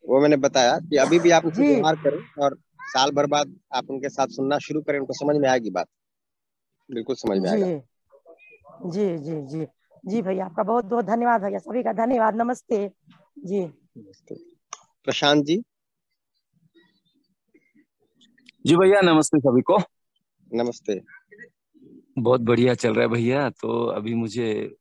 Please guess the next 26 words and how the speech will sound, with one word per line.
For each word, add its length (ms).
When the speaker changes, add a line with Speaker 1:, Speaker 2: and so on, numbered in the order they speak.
Speaker 3:
अ, 120
काफी 240
खुशी 240
हो 120
रही 100
है। 60
वैसे 360
देखिए, 400
तो 140
ये 160
खुशी 540
का 200
word 320
जो 300
आया 320
है, 200
happiness 440
का, 280
तो 400
आपकी 440
खुशी 440
में 200
ही 300
हमारी 420
खुशी 380
है, 160